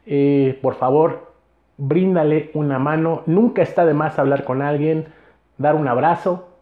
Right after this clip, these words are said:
A ti no te cuesta absolutamente nada. Esto a, a lo mejor para ti puede ser, eh, em, insignificante, pero para las personas que tienen este tipo de, eh, padecimiento,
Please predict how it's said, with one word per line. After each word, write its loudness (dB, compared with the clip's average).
A -6
ti -2
no -2
te -2
cuesta -2
absolutamente -2
nada. -2
Esto 0
a, -2
a -2
lo 2
mejor 0
para -2
ti 0
puede 2
ser, 2
eh, 2
em, -2
insignificante, -2
pero 0
para 0
las -4
personas -2
que -4
tienen -2
este 0
tipo -2
de, 0
eh, 0
padecimiento, -2